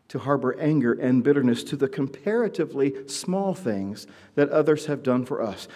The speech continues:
Those amounts of money in there, the, the, the one man owed the equivalent of millions of dollars in our terms of money,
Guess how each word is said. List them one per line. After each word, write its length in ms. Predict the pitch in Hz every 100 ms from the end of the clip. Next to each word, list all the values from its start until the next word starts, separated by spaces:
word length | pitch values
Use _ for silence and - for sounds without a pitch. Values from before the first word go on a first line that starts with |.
| -
Those 220 | 208 208
amounts 320 | 175 180 196 196
of 80 |
money 240 | 170 180 185
in 80 | 175
there, 380 | 170 175 - 170
the, 120 | 170
the, 300 | 156 156 156
the 120 | 156 156
one 240 | 196 196
man 220 | 165 165
owed 240 | 151 160 143
the 80 |
equivalent 500 | 135 135 185 180 170
of 200 | 185 160
millions 560 | 147 151 180 185 175 175
of 160 | 139 127
dollars 500 | 143 123 107 107 -
in 160 | 127 -
our 200 | 135 131
terms 340 | - 131 117
of 140 | 110
money, 300 | 120 107 98